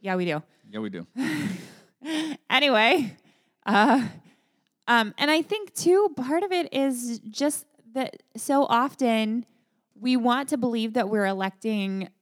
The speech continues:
Speaker 1: government officials who are moral and who share our values, but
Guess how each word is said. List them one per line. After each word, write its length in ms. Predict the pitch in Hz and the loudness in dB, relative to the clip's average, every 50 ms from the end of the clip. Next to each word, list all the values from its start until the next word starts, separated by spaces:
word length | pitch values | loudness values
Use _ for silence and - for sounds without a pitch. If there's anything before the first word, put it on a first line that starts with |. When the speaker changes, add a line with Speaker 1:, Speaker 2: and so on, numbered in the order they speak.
| _ 202 | _ _
Speaker 1:
government 380 | 202 202 196 202 214 226 233 | -6 -4 -2 -2 -2 -2 -2
officials 580 | 247 233 208 196 185 - 190 190 196 202 190 - - 196 180 | -4 -2 -4 -4 -2 -2 -2 -2 -2 -4 -8 -10 -12 -6 -2
who 540 | 208 208 202 196 185 180 180 180 180 180 - - | 0 2 2 2 0 0 -2 -2 -4 -4 -6 -6
are 220 | - 185 190 185 | -4 -4 -2 -2
moral 720 | 190 196 190 180 175 165 160 160 156 165 185 214 214 - _ | -2 -2 0 0 -2 -2 -4 -4 -4 -4 -4 -4 -4 -6 _
and 180 | - 185 185 190 | -6 -4 -4 -2
who 160 | 185 196 196 | -2 -2 -4
share 300 | 190 - - 196 175 165 | -4 -4 -4 -4 -4 -2
our 140 | 170 185 202 | -2 -2 -2
values, 680 | 185 190 165 160 156 156 156 156 151 170 190 202 - - _ _ _ _ _ _ _ _ _ - | -2 -2 -4 -4 -6 -8 -6 -6 -4 -2 -2 -4 -4 -8 _ _ _ _ _ _ _ _ _ -2
but 240 | 202 202 190 - | 0 0 0 -2